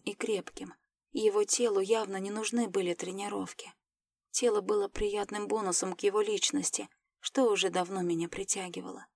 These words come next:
Вздохнув, я прикрыла Ярослава одеялом и пошла убирать художество за его другом.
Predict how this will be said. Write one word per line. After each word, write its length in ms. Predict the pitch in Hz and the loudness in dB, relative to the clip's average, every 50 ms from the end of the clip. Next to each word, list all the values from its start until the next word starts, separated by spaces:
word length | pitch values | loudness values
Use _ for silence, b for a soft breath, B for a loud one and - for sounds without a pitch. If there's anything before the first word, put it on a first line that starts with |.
| _ _ _ _ _ _ _ _ _ - - - - | _ _ _ _ _ _ _ _ _ -20 -14 -8 -2
Вздохнув, 500 | - - 226 214 - - 233 226 - - | 2 2 2 2 2 0 -2 0 2 2
я 120 | 202 190 | 2 2
прикрыла 460 | - - 208 202 - 440 415 - 392 | 2 2 0 0 0 0 2 2 2
Ярослава 600 | 381 370 392 403 403 392 - - 214 202 196 392 403 | 4 2 2 0 0 0 0 2 2 0 2 2 0
одеялом 600 | 190 - 214 202 - 220 214 208 196 196 185 - _ _ _ _ _ - | 2 4 2 2 2 0 -2 -2 -4 -6 -8 -10 _ _ _ _ _ 2
и 100 | 285 262 | 2 2
пошла 380 | - 202 196 - - 220 208 202 | 4 2 0 2 2 2 4 4
убирать 340 | 185 180 185 196 190 190 | 4 4 2 2 2 0
художество 680 | - - 208 190 202 214 196 180 175 - - - 170 175 | 2 2 4 8 8 8 8 6 2 -2 0 2 2 2
за 120 | 165 175 | 4 4
его 220 | 180 175 170 185 202 | 4 4 6 4 2
другом. 460 | 180 202 196 180 170 - 180 175 165 | 2 2 -2 -2 -2 -4 -6 -6 -8